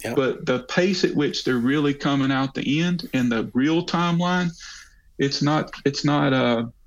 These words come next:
Speaker 2: it's not overwhelming at the moment.
Speaker 1: Well, you, you mentioned fifty million tons, uh, growth by, uh, twenty thirty, which is a number I can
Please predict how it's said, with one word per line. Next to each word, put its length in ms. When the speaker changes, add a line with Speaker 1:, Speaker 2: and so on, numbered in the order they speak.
Speaker 2:
it's 160
not 180
overwhelming 640
at 120
the 60
moment. 300
Speaker 1:
Well, 120
you, 140
you 140
mentioned 320
fifty 260
million 300
tons, 480
uh, 200
growth 360
by, 460
uh, 80
twenty 220
thirty, 440
which 400
is 200
a 140
number 220
I 60
can 300